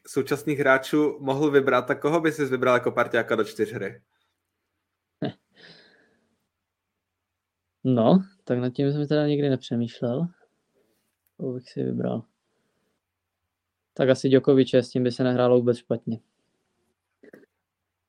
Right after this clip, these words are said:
Speaker 1: Potom další otázka. Který úder je tvůj nejoblíbenější?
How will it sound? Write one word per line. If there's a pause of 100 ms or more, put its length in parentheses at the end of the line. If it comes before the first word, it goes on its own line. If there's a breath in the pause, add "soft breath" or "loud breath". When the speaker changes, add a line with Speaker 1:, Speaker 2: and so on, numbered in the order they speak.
(160)
Speaker 1:
Potom
další
otázka. (140 loud breath)
Který
úder
je
tvůj
nejoblíbenější?